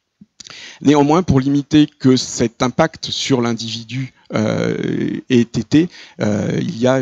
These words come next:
évidemment des phénomènes de, euh, euh, de traumatisme de guerre, hein, je vous en ai parlé un tout petit peu. Euh, au lendemain de l'Empire, il y a à peu près un million d'hommes, hein, qui regagnent leur foyer. Et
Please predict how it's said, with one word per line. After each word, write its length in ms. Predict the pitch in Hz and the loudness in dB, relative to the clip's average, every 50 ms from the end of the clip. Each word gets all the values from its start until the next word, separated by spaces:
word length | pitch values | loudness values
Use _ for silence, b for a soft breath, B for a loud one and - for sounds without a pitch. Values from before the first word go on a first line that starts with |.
| 127 - _ | -2 -6 _
évidemment 400 | - 110 117 120 123 120 123 123 | -8 -8 -4 -4 -2 -2 -2 -4
des 140 | 123 107 107 | -6 -6 -6
phénomènes 640 | - - 127 131 131 127 131 131 127 120 110 107 107 | -4 -2 0 2 2 2 2 2 0 -2 -6 -6 -2
de, 320 | 104 117 113 113 110 - - | 0 2 2 2 0 -2 -4
euh, 320 | 110 104 98 95 95 95 90 B B B B B - 104 | -4 -4 -4 -4 -6 -8 -12 B B B B B -12 -10
euh, 240 | 101 98 95 98 98 - | -8 -8 -8 -10 -8 -6
de 100 | - 110 | -4 -4
traumatisme 640 | 107 - - 127 131 131 123 - - - - 120 | -4 -2 -2 0 0 0 0 -2 -6 -8 -6 -4
de 100 | 104 110 | -4 -2
guerre, 240 | 101 120 135 170 165 | -2 -2 -2 -2 -4
hein, 80 | 127 113 | -6 -8
je 100 | 104 107 | -10 -10
vous 120 | 104 104 | -10 -10
en 100 | 110 104 | -10 -8
ai 80 | 104 104 | -8 -8
parlé 260 | - 104 98 101 104 | -8 -8 -8 -8 -10
un 100 | 104 101 | -10 -10
tout 120 | - - | -12 -14
petit 220 | - - - 123 117 | -14 -12 -12 -6 0
peu. 220 | - 127 156 196 B B B B B B B B B | 4 4 4 4 B B B B B B B B B
Euh, 460 | - 117 117 113 113 113 110 113 123 - | -2 0 0 2 2 2 0 0 0 2
au 140 | 131 123 | 6 6
lendemain 340 | 135 143 156 160 165 170 165 | 6 6 6 4 2 0 2
de 60 | 165 | 2
l'Empire, 420 | 156 151 143 139 - 180 202 202 185 | 0 0 -2 -2 -2 0 0 0 0
il 140 | 147 127 120 | -2 -2 -2
y 80 | 131 | -2
a 260 | 131 131 131 135 131 - _ _ _ _ _ _ | -2 -2 -2 -4 -6 -8 _ _ _ _ _ _
à 80 | - 113 | -8 -4
peu 120 | - 151 | -4 -2
près 160 | - - 156 - | -2 -2 -2 0
un 100 | 147 143 | 0 2
million 360 | 151 156 160 156 147 151 147 | 2 2 2 2 2 2 2
d'hommes, 260 | 143 156 180 202 165 | 2 2 2 0 -2
hein, 80 | 147 139 | -4 -6
qui 140 | - - 139 | -6 -4 -2
regagnent 420 | 131 127 127 147 147 147 143 135 | -2 0 2 2 2 2 2 0
leur 160 | 131 127 123 | 0 0 0
foyer. 400 | - - 135 120 120 135 160 202 B B B B B B B B _ - | -2 -2 0 0 2 0 0 0 B B B B B B B B _ 2
Et 260 | - 139 151 156 - | 2 4 4 2 -2